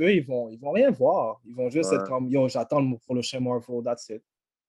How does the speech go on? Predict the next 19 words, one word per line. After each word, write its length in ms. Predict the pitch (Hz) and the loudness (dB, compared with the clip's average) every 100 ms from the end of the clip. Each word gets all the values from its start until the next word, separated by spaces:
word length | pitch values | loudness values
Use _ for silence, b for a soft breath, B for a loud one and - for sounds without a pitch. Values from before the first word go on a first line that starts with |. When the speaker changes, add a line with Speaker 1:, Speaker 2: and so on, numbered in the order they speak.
| _ _ _ 110 | _ _ _ 2
Speaker 2:
Mais 240 | 117 117 | 4 4
je, 180 | 110 127 | 4 0
je 100 | - | 6
comprends 260 | 143 151 170 | 6 6 4
qu'est-ce 180 | 123 | 4
que 40 | 113 | 0
tu 120 | 107 | -4
veux 60 | 101 | 2
dire, 160 | 113 | 6
Alfredson. 580 | 101 - 95 - 98 92 _ _ | 6 6 -4 0 -2 -2 _ _
Dans 160 | 101 117 | 2 4
le 60 | |
fond, 180 | 117 151 | 4 0
c'est 160 | 139 120 | 0 -2
comme, 260 | 101 92 - _ _ _ | 0 -2 -4 _ _ _
si 320 | - 170 180 | -10 -6 -4
toi, 320 | - 139 135 135 - | 6 10 12 10 2
tu 200 | 110 101 | -8 2
anticipes 720 | 117 120 - 110 - 127 127 | 4 4 0 -14 -2 2 2